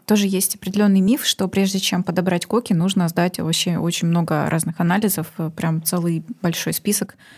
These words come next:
И многие врачи недобросовестно этим пользуются и назначают у себя в клинике за большие деньги.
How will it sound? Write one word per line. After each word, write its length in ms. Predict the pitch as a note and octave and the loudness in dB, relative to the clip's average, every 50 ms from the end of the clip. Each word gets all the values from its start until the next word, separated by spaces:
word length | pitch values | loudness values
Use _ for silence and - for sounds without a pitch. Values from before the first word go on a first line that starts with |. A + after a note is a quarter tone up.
| - - - _ _ _ | -20 -20 -20 _ _ _
И 80 | - F#3 | 0 2
многие 540 | F3+ F3+ F#3 F3+ F3 F3 E3+ D#3+ D#3 D3+ D3 | 2 4 4 2 0 0 -2 -2 -2 -2 -2
врачи 400 | - E3+ E3+ E3 E3 - - F#3 | -2 -2 -2 -2 -2 -2 -2 0
недобросовестно 680 | F3+ F3 D#3+ D#3+ E3 - E3+ - - E3 D#3+ E3 - F3+ E3 | 0 0 -2 -2 -4 -4 -4 -2 -2 -2 -4 -2 -2 -2 -4
этим 220 | E3 - E3 E3 | -2 -2 -4 -2
пользуются 600 | - E3+ F3+ F3 F3 - D#3+ D3+ D#3 - - E3 | 0 0 0 0 -2 -2 -4 -4 -4 -4 -2 -2
и 40 | E3 | -2
назначают 680 | D#3+ E3 D#3+ F3 E3+ F3+ - G#3 G3 E3+ E3 E3 - - _ _ _ _ _ - - - - - _ | 0 0 0 0 0 0 0 0 0 0 -2 -4 -6 -12 _ _ _ _ _ -20 -20 -20 -20 -10 _
у 40 | - | -2
себя 220 | - - E3 D#3+ D3+ | -2 -2 0 -2 -4
в 40 | - | -2
клинике 520 | - F3+ D#3+ D#3+ E3 D#3+ D#3+ - E3 E3 F#3 | 0 0 2 2 2 0 0 -2 -4 -2 -2
за 80 | F#3 | -2
большие 300 | D#3+ D#3+ - - - E3 D3 | -2 -2 -2 -4 -4 -2 0
деньги. 380 | D3+ D3+ D#3 D#3+ D#3+ G3 - | 0 2 2 2 0 -2 -4